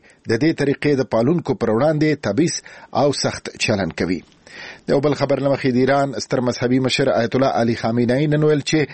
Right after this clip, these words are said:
که چیرته د ایران ګټې پکې خوندي نه وي، نو ایران به له نړیوالو قوتونو سره اټومي موافقه لغوه کړي. له دې اټومي موافقې د امریکا متحده ایالات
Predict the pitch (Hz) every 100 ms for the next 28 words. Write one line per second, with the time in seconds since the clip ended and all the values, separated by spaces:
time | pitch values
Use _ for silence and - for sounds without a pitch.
0 | - - - 131 - 165 - 151 143 135
1 | 131 143 156 143 110 170 160 123 117 107
2 | 92 - - - 127 117 120 147 165 175
3 | 156 165 165 - - _ 120 127 165 165
4 | 131 113 104 107 92 _ _ _ _ _
5 | 107 117 117 117 147 160 - 123 113 190
6 | 190 - 98 90 - - - 214 220 127
7 | 180 143 113 - - 135 160 165 _ _
8 | - 104 107 104 95 95 104 101 92 131
9 | 127 131 139 117 131 147 139 131 - 151
10 | 127 120 113 127 120 117 113 117 127 151